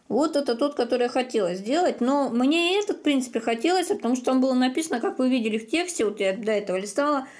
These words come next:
что им можно не только посуду мыть, но и якобы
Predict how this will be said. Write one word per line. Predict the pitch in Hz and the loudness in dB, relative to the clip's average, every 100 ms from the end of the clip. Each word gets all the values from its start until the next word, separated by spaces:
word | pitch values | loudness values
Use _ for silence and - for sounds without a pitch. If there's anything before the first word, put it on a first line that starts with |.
| - - | -20 -16
что | - 262 | -4 2
им | 285 | 4
можно | 269 294 285 262 | 4 2 2 4
не | 254 | 4
только | 285 330 254 | 2 -2 -2
посуду | 233 233 220 208 | -2 -2 -2 0
мыть, | 208 202 | 0 0
но | 247 320 | 0 2
и | 277 | 0
якобы | 220 202 247 254 220 214 208 196 180 | 0 0 0 0 0 2 2 2 -2